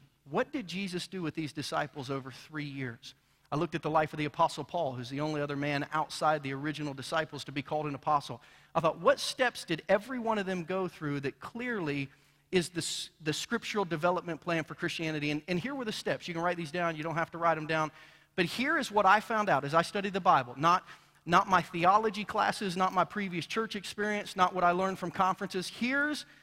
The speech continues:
the biblical steps of spiritual development that Jesus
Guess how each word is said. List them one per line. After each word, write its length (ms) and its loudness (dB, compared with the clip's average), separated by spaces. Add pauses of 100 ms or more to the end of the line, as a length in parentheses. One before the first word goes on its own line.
(300)
the 100 0
biblical 720 0
steps 880 -2
of 100 -2
spiritual 520 -4
development 680 0
that 180 -4
Jesus 640 -4